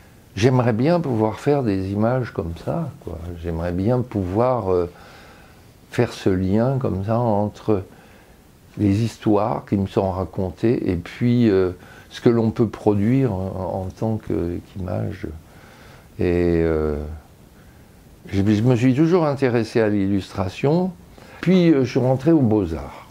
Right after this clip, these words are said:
parce que j'avais envie de rentrer aux Beaux-Arts, ce qui enchantait pas du tout mon père,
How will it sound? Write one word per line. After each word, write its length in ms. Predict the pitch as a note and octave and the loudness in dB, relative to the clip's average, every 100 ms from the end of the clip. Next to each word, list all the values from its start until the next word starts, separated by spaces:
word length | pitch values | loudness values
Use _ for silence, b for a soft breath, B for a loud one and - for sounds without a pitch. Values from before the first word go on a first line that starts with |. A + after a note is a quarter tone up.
| - | -8
parce 200 | - - | -6 -4
que 160 | - A2 | 0 0
j'avais 300 | G#2 F#2+ G#2+ | 2 0 -2
envie 300 | F2 E2 A2+ | -4 -4 -2
de 80 | |
rentrer 360 | F#2+ E2 E2+ F#2 | -2 -4 -4 0
aux 100 | E2+ | 0
Beaux-Arts, 720 | D#2 D#2 D2+ E2+ F2+ G2+ A2 G#2+ B B B B B B - | 0 -4 -2 -2 -2 -2 -6 -10 B B B B B B -20
ce 100 | - | -4
qui 140 | C3 | 0
enchantait 560 | C3+ C#3 C#3+ C#3+ C3+ A#2+ | 2 0 0 -2 0 -2
pas 240 | G#2+ C#3 | 2 0
du 200 | B2 G#2 | 2 -2
tout 180 | G2 A2 | 0 0
mon 260 | G2 E2+ E2+ | 2 0 0
père, 640 | F#2 G2+ A#2 B2 B2 A2+ | 0 0 0 -2 -4 -6